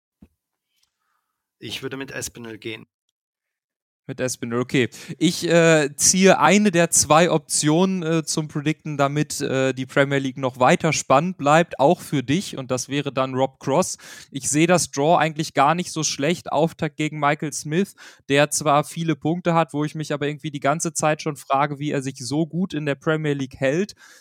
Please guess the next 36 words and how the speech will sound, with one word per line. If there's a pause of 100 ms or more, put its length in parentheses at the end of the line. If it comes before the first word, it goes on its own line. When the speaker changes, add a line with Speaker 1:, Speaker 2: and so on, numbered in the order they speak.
(160)
Speaker 2:
Peter
Wright,
Van
Gerwen,
beide
so
ein
bisschen
angeknackst.
Also
ich
sage,
da
ist
für
Rob
Cross (240)
was
drinne.
Aber
das
Schöne
ist,
äh,
die
Checkout-Hörer
werden
es (140)
morgen
bereits
sehen,
wie
der
Abend
dann (320)
ausgeht.